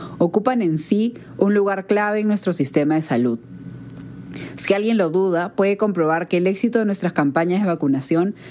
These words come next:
se deben a la presencia de miles de enfermeras que aplican sus respectivos conocimientos. De la misma forma, confiamos en las técnicas y técnicos de enfermería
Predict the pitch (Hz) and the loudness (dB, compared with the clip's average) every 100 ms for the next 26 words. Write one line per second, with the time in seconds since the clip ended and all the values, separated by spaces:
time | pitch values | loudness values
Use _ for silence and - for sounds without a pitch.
0 | - - 190 202 240 247 240 165 160 185 | -10 0 2 2 2 0 0 0 0 0
1 | 180 202 170 180 226 240 233 220 143 156 | 2 2 2 2 2 2 0 0 0 2
2 | 156 175 - 135 151 156 170 180 170 156 | 2 0 -2 -2 0 0 0 0 0 -2
3 | 123 139 147 147 143 135 127 127 120 - | 0 2 2 0 0 2 0 2 0 -4
4 | - - - - - - - 180 202 214 | -10 -12 -14 -14 -16 -2 0 2 2 2
5 | 208 214 202 196 202 170 156 160 180 165 | 2 0 0 -2 0 0 2 2 2 2
6 | 135 139 185 180 180 180 185 139 151 160 | 0 0 0 2 2 0 -2 0 2 2
7 | 165 175 170 156 135 135 143 165 | 2 0 0 0 0 2 2 0